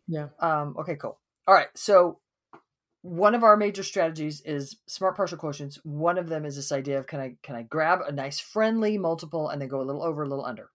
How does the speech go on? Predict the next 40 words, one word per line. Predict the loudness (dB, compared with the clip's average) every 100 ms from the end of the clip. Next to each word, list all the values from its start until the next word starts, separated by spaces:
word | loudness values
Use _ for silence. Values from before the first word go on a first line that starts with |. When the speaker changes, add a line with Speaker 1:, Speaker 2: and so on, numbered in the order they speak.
| _ _ _ _ _ _
Speaker 2:
All | 4
right. | 4
Speaker 1:
Okay. | 2 -2
Speaker 2:
So | -2
next, | 2 4 6 6 6 -2 -2
our | 0
next | 2 2 0
strategy | 2 4 4 2 -2
that | 0
we |
wanna | 0 -2
exemplify, | -4 -6 -6 -4 -4 -4 -8 _ -20 -20 _ _
in | -2 6
fact, | 6 6
is, | -2 -4
before | -8 -4 0 0
I |
say | 0 2 2
it, | 0
is | -2
anybody | 0 2 4 4
noticing | 4 2 2 0 0 2 2 -2
how | 2 2
similar | 2 -4 -4 -2 -2 -2
these | -2 -2
strategies | 0 0 0 0 0
are | 2 2 0 -4
to | -2 -2 -2 -4 -6
the, | -8 -8
the | -6
multiplication | -6 -6 -2 -2 -2
strategies? | -4 -4 -6 -10 -20 -20 _ _ _ _ _
Speaker 1:
Hmm. | -4 -2
Speaker 2:
In | 0
multiplication, | 0 4 4 4 2
we | 0
had | -2
smart | -2 0 0
partial | -2 -4 -4
products, | -10 4 8 8 6 -2 -6